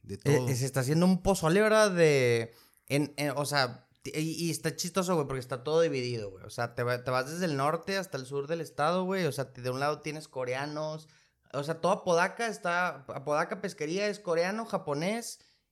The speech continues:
Speaker 2: y creo que
Speaker 1: Y
Speaker 2: no
Speaker 1: algunos otros extranjeros, güey.
Speaker 2: O extranjero, pues, de cualquier
Speaker 1: Empresarios,
Speaker 2: país,
Speaker 1: güey, cosas así.
Speaker 2: empresarios. Y, pues, así te vas moviendo, güey. Y te digo, está bien que llegue inversión, güey,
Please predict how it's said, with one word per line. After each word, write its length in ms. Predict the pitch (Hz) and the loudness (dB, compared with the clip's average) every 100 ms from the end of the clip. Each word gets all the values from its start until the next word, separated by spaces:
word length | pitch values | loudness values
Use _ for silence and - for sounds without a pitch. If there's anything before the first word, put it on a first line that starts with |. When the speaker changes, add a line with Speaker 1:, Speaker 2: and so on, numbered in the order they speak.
| - | -12
Speaker 2:
y 580 | 131 131 135 131 127 123 | -8 -6 -6 -6 -6 -4
creo 220 | 127 127 | -2 -2
que 120 | 175 | -4
Speaker 1:
Y 240 | 180 151 147 | -4 0 2
Speaker 2:
no 40 | |
Speaker 1:
algunos 280 | 135 147 175 | 4 6 4
otros 240 | 180 196 190 | 4 2 0
extranjeros, 600 | 180 151 127 165 143 117 | 0 -2 0 0 0 -4
güey. 120 | 180 | -4
Speaker 2:
O 40 | |
extranjero, 520 | 185 196 208 247 214 160 | -4 -6 -2 0 0 -2
pues, 120 | 156 | -2
de 80 | 156 | 0
cualquier 240 | 147 143 | 0 0
Speaker 1:
Empresarios, 460 | - 147 175 165 143 | 4 4 6 6 4
Speaker 2:
país, 80 | 120 | 0
Speaker 1:
güey, 100 | 117 | -4
cosas 240 | 139 147 135 | -4 -2 2
así. 100 | 156 | 2
Speaker 2:
empresarios. 300 | 160 147 - - _ _ - | 2 -2 -8 -20 _ _ -4
Y, 160 | 156 | -2
pues, 200 | 151 151 | -2 -4
así 160 | 143 147 | -4 -8
te 100 | 190 | -4
vas 140 | 208 220 | -2 -2
moviendo, 420 | 226 208 262 294 | -2 -2 -2 -2
güey. 300 | 180 127 120 - _ _ - | -2 -2 -6 -16 _ _ -8
Y 520 | 151 156 156 147 143 _ _ _ _ | -4 -2 -2 -4 -8 _ _ _ _
te 80 | 156 | 6
digo, 260 | 190 185 | 8 8
está 300 | 131 - 180 | 6 6 6
bien 320 | 190 208 233 226 | 8 6 2 2
que 100 | 208 | 2
llegue 140 | 208 | 2
inversión, 600 | 214 202 160 - 165 180 | 4 2 0 0 0 2
güey, 120 | 208 | -2